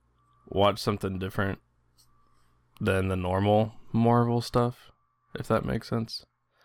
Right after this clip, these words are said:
Like, it's Marvel, but it's not normal for Marvel. I don't know if that makes any sense.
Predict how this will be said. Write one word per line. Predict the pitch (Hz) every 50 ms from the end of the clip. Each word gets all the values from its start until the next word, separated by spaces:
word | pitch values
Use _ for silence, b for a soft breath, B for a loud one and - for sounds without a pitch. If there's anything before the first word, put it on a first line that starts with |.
| b b b b b b
Like, | 95 98 98
it's | 101 - -
Marvel, | 120 127 131 131 127 120
but | 107 104 95
it's | 90 - -
not | 107 98 - -
normal | - 92 92 95 98 101 98 101 104 107 - _ - - - _ _ _ _ _ _
for | - - 113 104
Marvel. | 104 104 107 107 107 107 107 107 110 113 _ _ _ _ _ _ _ _ - - _ _ - - - - _ _ _ _ _ _ _ _ _ _ _ _ _ _ _ _ _ _ _ _
I | - -
don't | - 101
know | 87 90
if | -
that | - 90 87
makes | 92 92 98 - -
any | 98 92 92
sense. | - 95 95 95 - - -